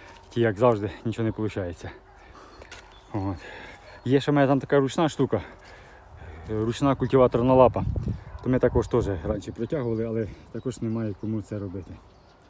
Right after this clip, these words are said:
Протягували по міжряддю, сапалася ця половинка, а тоді підсихав бурян, вже міжряддя цей в рядковій збирали. Тим часом, поки там капуста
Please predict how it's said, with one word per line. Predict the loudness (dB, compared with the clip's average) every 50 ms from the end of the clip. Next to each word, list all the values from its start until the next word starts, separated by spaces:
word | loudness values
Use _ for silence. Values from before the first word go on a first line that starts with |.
| -20 -20 -20 -20 -20 -20 -20 -20 -20 -20 -20 -20 -20 -20 -20 -20 -20 -20 -20 -18 -18 -16 -12
Протягували | -10 -6 -2 2 4 4 6 6 6 4
по | 4 2 2
міжряддю, | 2 2 2 2 2 2 2 2 2 0 0 -2 -4
сапалася | -2 -2 0 4 4 6 6 4 2 0 -2
ця | 2 4 4 4
половинка, | 4 2 2 4 4 4 4 2 2 0 -2
а | -2
тоді | -2 0 0 0 0 -2 -6 -16 -18 -18 -18 -8 -4
підсихав | -4 -2 0 0 0 2 2 2
бурян, | 4 4 6 6 6
вже | 4 2 0 -2
міжряддя | 0 0 0 2 2 2 2 2 -2 -6 -6 -6
цей | -2 -2 -2 -2
в | 0 0
рядковій | 2 2 0 0 -2 -4 -2 -4 -6 -6 -8 -10
збирали. | -10 -8 -8 -8 -6 -8 -8 -10 -12 -14 -16 -18 -16 -16 -16 -16 -16 -16 -16 -18 -18 -20 -20 -20 -20 -20 -18 -18 -16 -18 -18 -18 _ _ _ _ _ _ -6
Тим | -4 -4 -4 -2
часом, | -2 -2 -2 -2 -4 -6 -4
поки | -4 -4 -4 -4
там | -4 -4 -6 -4
капуста | -4 -4 -4 -4 -6 -8 -6 -6 -8 -8